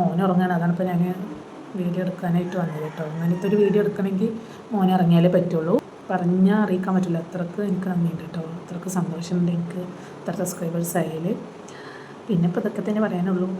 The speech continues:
പിന്നെ ആരും ഡൗൺ ആകാതെ ജീവിക്കുക. ജീവിതത്തിൽ എപ്പോഴെങ്കിലും നമുക്ക് സക്സസ് കിട്ടും. നമ്മൾ അതിന് വേണ്ടിയിട്ട് നന്നായിട്ട് പ്രയത്നിച്ചാൽ മതി. നന്നായിട്ട് നമ്മൾ പരിശ്രമിക്കുക. നന്നായിട്ട് നമ്മൾ മാക്സിമം നമ്മളോട് കഴിയുന്ന രീതിയിൽ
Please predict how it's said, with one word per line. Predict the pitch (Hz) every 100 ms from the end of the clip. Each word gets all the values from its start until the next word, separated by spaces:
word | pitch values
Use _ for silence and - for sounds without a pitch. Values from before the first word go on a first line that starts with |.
| -
പിന്നെ | - 170 165 165 160 - - 175
ആരും | 170 226 190
ഡൗൺ | 170 196
ആകാതെ | 185 185 190
ജീവിക്കുക. | 170 160 - 165 170 -
ജീവിതത്തിൽ | 185 170 175 185 180
എപ്പോഴെങ്കിലും | - - 190 185 196 185
നമുക്ക് | 175 180 185
സക്സസ് | 180 - 180 175
കിട്ടും. | - 175
നമ്മൾ | 170 170
അതിന് | 175 170 185
വേണ്ടിയിട്ട് | 175 185 185
നന്നായിട്ട് | 175 170 175 180 180 185 226 208
പ്രയത്നിച്ചാൽ | 175 180 175 - 180
മതി. | 180 - - - - - - - -
നന്നായിട്ട് | 185 190 202 233
നമ്മൾ | 214 208
പരിശ്രമിക്കുക. | - - 175 175 185 180 -
നന്നായിട്ട് | 185 185 196 220 220 233
നമ്മൾ | 202 202 254 - - - 190
മാക്സിമം | 190 - 277 269
നമ്മളോട് | 226 202 - 196 202 214
കഴിയുന്ന | 208 185 190 185
രീതിയിൽ | 175